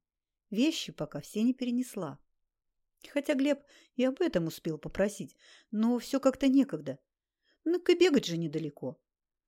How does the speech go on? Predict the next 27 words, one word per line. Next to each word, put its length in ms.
Так 200
что 160
я 340
все 240
еще 240
перемещаюсь 680
из 120
квартиры 460
в 80
квартиру 440
на 140
одном 280
этаже. 400
Спустя 440
неделю 480
на 120
выходных 580
Глеб 360
взял 220
меня 260
на 120
встречу 400
с 20
друзьями. 680
Вот 320
уж 140
точно, 480